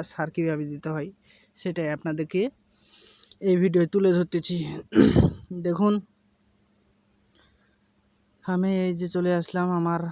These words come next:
শিম বাগানে। এই শিমের বাগানে এখন এই যে গাছের গোড়া দেখতে পাচ্ছেন, এখন গাছের গোড়ায় সার ছিটাবো।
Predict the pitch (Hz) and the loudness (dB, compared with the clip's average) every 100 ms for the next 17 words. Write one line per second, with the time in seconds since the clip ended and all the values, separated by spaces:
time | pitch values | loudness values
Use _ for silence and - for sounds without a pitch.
0 | - - - - - - - 185 175 165 | -12 -20 -20 -20 -18 -12 -8 -4 -2 0
1 | 156 151 160 202 196 _ - 185 - 151 | -2 -2 -4 -6 -16 _ -20 -18 -12 -12
2 | 156 - 170 160 151 147 151 151 151 147 | -10 -6 -4 -4 -4 -4 -4 -4 -6 -8
3 | 143 180 _ _ _ _ - 160 160 160 | -10 -12 _ _ _ _ -8 -6 -4 -4
4 | 170 147 - 165 147 143 139 147 139 143 | -4 -8 -4 -4 -4 -4 -4 -6 -8 -10
5 | 147 - 147 143 147 143 143 - 147 147 | -10 -8 -8 -6 -6 -6 -8 -8 -8 -6
6 | 143 143 - 139 - 151 143 139 | -6 -6 -8 -12 -12 -8 -6 -6